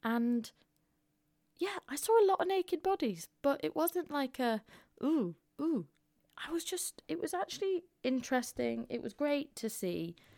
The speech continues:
the human body in its best natural form, if I'm honest, and very freeing. I'd recommend going. I really would recommend going. We had a great time. We were in that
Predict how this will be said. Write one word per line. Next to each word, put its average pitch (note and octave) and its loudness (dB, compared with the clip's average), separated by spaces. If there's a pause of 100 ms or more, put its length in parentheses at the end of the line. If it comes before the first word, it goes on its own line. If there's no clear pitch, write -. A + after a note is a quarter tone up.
(240)
the - -6
human B3+ 2
body F3 0
in F3 -4
its D#3+ -8
best - -2
natural F3+ 0 (480)
form, D#3+ 0 (120)
if E3+ -10
I'm D3+ -6
honest, - -12 (520)
and F#3+ -4
very G#3 0
freeing. G3 0 (580)
I'd D4+ -2
recommend G#4+ -2
going. G4 4 (100)
I C#4 -2
really E4 4
would D#4 0
recommend C#4+ -4
going. D4 -2 (520)
We B3 6
had C#4 8
a C4+ 6
great C4 4
time. B3 0
We G3+ 0
were G#3 0
in G#3+ 2
that G#3+ -4